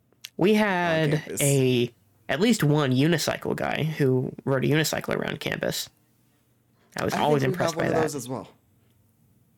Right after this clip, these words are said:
Speaker 1: There was another, I think there was a... someone on campus who had a Segway, I wanna say.
Speaker 2: Do you say
Speaker 1: Stuck
Speaker 2: a
Speaker 1: on a
Speaker 2: boat?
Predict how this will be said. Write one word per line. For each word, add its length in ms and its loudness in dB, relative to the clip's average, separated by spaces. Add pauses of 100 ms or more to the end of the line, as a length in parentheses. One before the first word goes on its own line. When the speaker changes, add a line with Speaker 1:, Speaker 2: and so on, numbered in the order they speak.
(1400)
Speaker 1:
There 120 -6
was 140 -4
another, 680 -4 (600)
I 80 -8
think 280 -2
there 100 6
was 140 4
a... 60 -4 (260)
someone 240 2
on 60 2
campus 280 0
who 60 4
had 80 0
a 40 -2
Segway, 460 2 (760)
I 40 0
wanna 160 4
say. 300 0 (3750)
Speaker 2:
Do 80 -8
you 60 -4
say 180 4
Speaker 1:
Stuck 160 4
Speaker 2:
a 40 2
Speaker 1:
on 60 4
a 20 0
Speaker 2:
boat? 320 -4